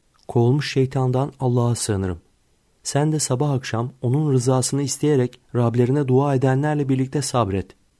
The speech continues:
Dünya hayatının aldatıcı süsünü isteyerek gözlerini onlardan kaydırma. Kalbini bizi zikretmekten gaflete düşürdüğümüz kendi istek ve tutkularına, hevasına uyan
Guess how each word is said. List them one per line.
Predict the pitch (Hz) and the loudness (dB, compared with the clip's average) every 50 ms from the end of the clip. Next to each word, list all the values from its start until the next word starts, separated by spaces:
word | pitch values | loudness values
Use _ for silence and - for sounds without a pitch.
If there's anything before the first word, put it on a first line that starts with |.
| _ - | _ -2
Dünya | 117 117 120 143 151 160 147 135 | -2 0 0 0 0 -2 -2 -2
hayatının | 143 139 135 131 131 - 127 120 127 135 - - | -2 0 -2 -2 -2 -2 -4 -4 -4 -4 -4 -2
aldatıcı | 127 127 123 120 127 - - 127 - 151 | -2 0 0 0 0 -2 -2 -4 -4 -6
süsünü | - - 139 131 - - 139 139 | -8 -6 -6 -4 -4 -2 -2 -2
isteyerek | 135 131 - - 147 151 143 135 135 135 - | -2 -4 -4 -2 0 0 0 0 0 -2 0
gözlerini | 131 131 120 117 113 131 131 139 156 | 2 2 2 4 2 2 2 2 0
onlardan | 160 147 139 135 131 127 123 123 139 147 131 | -2 -2 0 0 0 0 -2 -2 -2 -4 -4
kaydırma. | - 131 123 117 110 113 101 92 92 92 - _ _ _ _ _ _ _ - | -4 -2 -2 -2 -2 -2 -2 -2 -6 -6 -8 _ _ _ _ _ _ _ -10
Kalbini | - - 123 120 110 101 113 113 127 135 135 - | -4 -2 -2 0 0 0 0 -2 -2 -4 -4 -6
bizi | 131 120 131 139 | -6 -4 -4 -4
zikretmekten | 131 135 135 135 143 135 131 135 139 131 131 - 143 139 139 131 | -4 -4 -2 0 0 0 0 0 -2 -4 -2 -2 -4 -2 -2 -2
gaflete | 127 117 110 - - 123 - 135 131 | -2 -2 -2 -2 -2 -2 -2 -2 -4
düşürdüğümüz | 131 127 - - 131 120 120 127 123 123 135 135 - - _ - | -4 -6 -6 -6 -4 -2 0 0 0 0 -4 -6 -10 -14 _ -6
kendi | - 131 120 123 127 151 | -2 0 0 0 0 -2
istek | - 131 - - - 131 131 - - | -4 -6 -6 -2 -2 -2 -2 -2 -2
ve | 135 127 | -4 -2
tutkularına, | 131 - - - - - 123 117 110 107 110 127 139 135 - _ _ | -4 -6 -18 -12 -6 -2 -2 -2 0 0 -2 -2 -4 -6 -10 _ _
hevasına | - 123 123 123 123 123 120 - - 139 139 | -2 -2 0 0 0 0 -2 -2 -2 -4 -4
uyan | - - 113 113 113 127 135 | -2 -2 -2 0 0 -2 -4